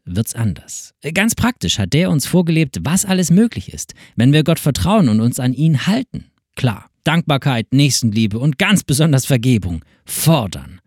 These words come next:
Ich stelle aber auch fest, mich an Jesus zu orientieren, bereichert mein Leben auf eine Weise,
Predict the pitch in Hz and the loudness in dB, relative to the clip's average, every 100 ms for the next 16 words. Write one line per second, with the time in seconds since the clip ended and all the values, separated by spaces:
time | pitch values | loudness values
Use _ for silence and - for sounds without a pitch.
0 | _ _ _ _ - - 196 175 143 147 | _ _ _ _ -4 0 0 0 -2 -4
1 | - - 185 175 - - 131 - 131 107 | -6 -4 -2 -4 -8 -2 0 0 0 0
2 | 165 220 202 - 147 127 127 117 - 170 | 0 0 -2 -2 -4 2 2 2 2 0
3 | 107 67 78 85 107 226 - 170 131 98 | 0 -4 -6 -6 -2 -2 -2 -2 0 0
4 | 95 175 165 117 101 104 95 104 127 131 | 0 0 0 0 0 -2 0 0 0 2
5 | 139 | 0